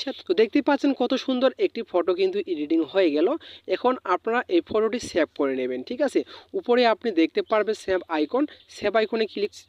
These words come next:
সেভ করে গ্যালারিতে নিয়ে নেবেন। নেওয়া হয়ে গেলে আপনারা কী করবেন, আপনারা আপনাদের ফোন থেকে Lightroom অ্যাপ্লিকেশনটি ওপেন করে নেবেন। এখানে আপনাদেরকে একটি প্রিসেট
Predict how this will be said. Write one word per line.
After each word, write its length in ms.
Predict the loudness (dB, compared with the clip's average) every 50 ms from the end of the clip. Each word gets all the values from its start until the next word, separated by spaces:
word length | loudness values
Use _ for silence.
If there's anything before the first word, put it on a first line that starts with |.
| -20 -6 -4
সেভ 180 | 0 0 0 0 _
করে 140 | 0 0 0 2 2
গ্যালারিতে 380 | 4 4 4 2 0 -2 -4 -2 0
নিয়ে 140 | 2 2 2 2
নেবেন। 220 | 2 0 -2 -4 -4 -4 0
নেওয়া 160 | 0 0 0 0 -2
হয়ে 180 | -2 0 0 2 2
গেলে 140 | 2 2 0 0 -2 -4
আপনারা 240 | -2 0 -2 -2 -2 -4
কী 80 | -6 -8 -2 -2
করবেন, 240 | 0 0 0 -2 -2 -4 _ -4 -4
আপনারা 280 | -4 -4 -2 0 0 0 0 -4 -10 _ _ -4 -4
আপনাদের 300 | -2 0 0 0 0 0 0 0
ফোন 140 | -2 -2 -2 -2 -2 -4
থেকে 180 | -4 -2 0 2 4 4 4
Lightroom 400 | 4 4 2 0 -2 -4 -4 -4 0 0
অ্যাপ্লিকেশনটি 720 | -2 0 2 0 0 0 -2 -2 0 -2 -2 0 -2 -2 -4 -4 -8 -16 -20 -20 _ _ 0
ওপেন 200 | 0 2 2 0 0 2
করে 140 | 2 4 4 6 6
নেবেন। 200 | 4 4 4 2 0 -2 -2
এখানে 220 | 0 0 -2 -2 -2 -2 -4
আপনাদেরকে 380 | -4 -2 0 -2 0 2 0 0 2 2 0
একটি 160 | 0 0 -4 -4 -4
প্রিসেট 320 | _ -8 -6 -2 -2 -2